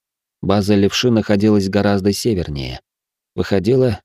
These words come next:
что какая-то невероятная сила, похожая на бурю перемен, отнесла десницу почти на тысячу миль. Амплификатор.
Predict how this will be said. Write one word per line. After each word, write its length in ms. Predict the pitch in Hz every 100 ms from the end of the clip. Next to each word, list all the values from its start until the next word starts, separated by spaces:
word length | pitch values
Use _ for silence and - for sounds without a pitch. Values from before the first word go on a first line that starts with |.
| _ _
что 220 | - 123
какая-то 460 | 120 127 127 120 117
невероятная 760 | 113 110 110 113 107 104 101
сила, 400 | - 131 117 82 -
похожая 520 | 85 - 90 85 87
на 160 | 87
бурю 260 | 85 87 85
перемен, 520 | - 82 85 82 80 - _ _ _ -
отнесла 440 | 92 113 104 117
десницу 480 | 110 107 123 117 107
почти 340 | - 95 -
на 140 | 104 98
тысячу 480 | - 107 98 - 95
миль. 340 | 85 67 - _ _ _ _ _ _ _ _ -
Амплификатор. 1080 | 107 110 123 117 104 92 73 69 - -